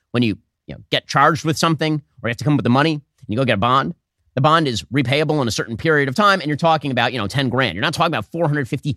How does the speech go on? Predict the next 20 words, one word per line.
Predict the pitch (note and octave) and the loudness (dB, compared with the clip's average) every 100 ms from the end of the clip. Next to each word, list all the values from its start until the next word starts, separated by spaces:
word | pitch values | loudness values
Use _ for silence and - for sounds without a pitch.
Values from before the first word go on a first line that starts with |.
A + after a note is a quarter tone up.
| _ - | _ 2
million | D#3 G#3+ C4 A3 | 6 6 4 2
dollars | F3 E3+ B2 G#2+ A#2 | 4 4 2 -2 -2
when | D3 | 0
your | D3 | 0
entire | C3 F3 G3+ | 2 2 2
business | D#3+ D#3+ D#3+ | 2 0 0
organization | D3 D3 B2+ C#3 C#3+ F2 E2+ - _ C#3 | 0 0 0 -2 -2 -4 -8 -10 _ -2
has | C#3+ | 0
been | D3+ - _ _ | 0 -4 _ _
voided | G2 G2 D3+ A3 G#2+ D#2 D#2+ - | -8 -2 2 2 0 -8 -14 -2
for | D#3 | 2
doing | D#3+ F3+ | 4 4
business | C#3 F3+ D3+ A2+ | 2 2 0 -2
in | - | -2
its | C3 | -2
home | C#3+ C#3+ | 2 2
state | C3+ - G2 C#2 - _ _ _ _ | 2 0 -4 -4 -16 _ _ _ _
for | F3+ | 0
three | - D#3 E3+ | 2 2 2
years, | D#3 C3 D#2 - | 0 -2 -4 -10